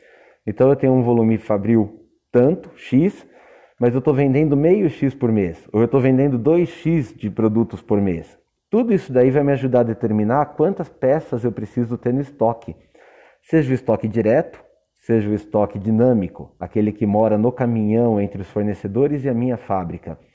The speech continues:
Esse tipo de estoque dinâmico é chamado de jit, Just in Time.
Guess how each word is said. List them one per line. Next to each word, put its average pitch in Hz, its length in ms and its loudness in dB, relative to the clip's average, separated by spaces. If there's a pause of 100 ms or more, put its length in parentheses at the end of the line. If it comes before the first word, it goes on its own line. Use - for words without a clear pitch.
(420)
Esse 107 200 -4
tipo 131 300 -4
de 117 80 -4
estoque 107 400 -2
dinâmico 117 500 0
é 123 60 -4
chamado 110 480 -4
de 110 180 -4
jit, 110 480 -4 (160)
Just 98 300 -8
in 95 80 -6
Time. 90 500 -4